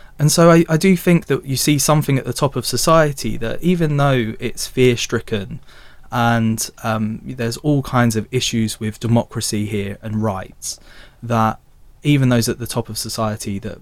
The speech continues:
we, we now look back on and say held on to those ideals really failed in this <laughs> era to live up to those ideals that they would later propel. And I think a lot of that has to do with power and influence.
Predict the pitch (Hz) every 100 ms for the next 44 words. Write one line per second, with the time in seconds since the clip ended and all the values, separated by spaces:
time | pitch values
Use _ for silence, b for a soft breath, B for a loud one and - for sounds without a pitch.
0 | 143 123 120 - 117 120 117 113 117 -
1 | 123 - 110 107 110 - 110 113 - -
2 | 151 135 131 156 - 110 110 113 110 -
3 | 208 123 123 - B B B B 220 180
4 | 113 - 135 143 110 113 117 117 - 117
5 | 151 113 110 - - 139 135 131 143 160
6 | - 131 120 120 113 107 107 90 - -
7 | 101 120 120 117 113 - 113 117 - 123
8 | 113 113 117 135 117 - 123 131 123 120
9 | 110 - 117 - 113 113 113 113 - 117
10 | 117 120 123 151 - 113 - -